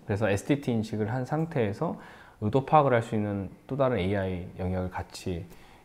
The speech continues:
결합해야지만 실제 서비스 상용에 대한 퀄리티를 말씀을 드릴 수 있을 것 같고,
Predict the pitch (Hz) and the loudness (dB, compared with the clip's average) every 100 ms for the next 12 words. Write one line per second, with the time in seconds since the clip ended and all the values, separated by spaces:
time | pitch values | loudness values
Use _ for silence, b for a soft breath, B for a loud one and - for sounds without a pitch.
0 | - 95 87 87 87 85 95 113 - 170 | -10 -4 -4 -4 -4 -4 0 -2 4 6
1 | 165 165 85 90 196 - - 110 104 123 | 6 4 0 -2 -6 -8 -6 -4 -2 -2
2 | 120 113 131 127 110 107 92 80 95 95 | -4 -4 -4 -2 0 -2 -4 -6 -6 -4
3 | 131 135 - 101 92 82 - 95 98 87 | -2 -2 -2 -4 -4 -6 -6 -8 -6 -8
4 | - 85 - 82 - - | -8 -8 -8 -10 -8 -8